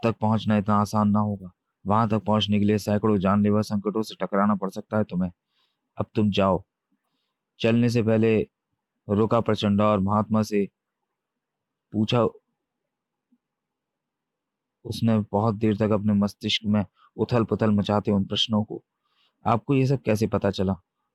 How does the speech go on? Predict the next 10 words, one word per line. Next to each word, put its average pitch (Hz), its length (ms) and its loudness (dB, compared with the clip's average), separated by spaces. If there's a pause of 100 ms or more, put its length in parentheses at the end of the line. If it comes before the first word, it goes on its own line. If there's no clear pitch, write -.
और 113 140 2
फिर 113 160 0
जब 113 200 2
उस 113 140 0
औषधि 107 320 0
तक 117 100 0
पहुंचना 110 420 0
इतना 107 200 0
कठिन 117 360 -2
है, 120 120 0